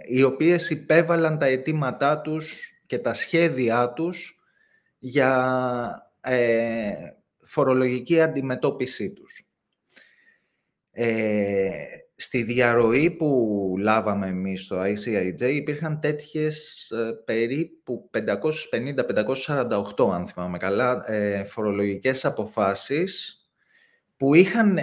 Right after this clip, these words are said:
εκδοθεί από το συγκεκριμένο γραφείο από το δύο χιλιάδες δύο μέχρι και το δύο χιλιάδες δέκα. Ήταν το γραφείο έξι. Ε,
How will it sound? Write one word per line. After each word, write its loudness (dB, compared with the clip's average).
εκδοθεί 4
από 0
το 2
συγκεκριμένο 0
γραφείο 2
από -8
το 0
δύο 4
χιλιάδες -2
δύο 0
μέχρι -2
και -6
το -2
δύο -2
χιλιάδες 0
δέκα. 0
Ήταν 0
το -4
γραφείο 2
έξι. 0
Ε, 4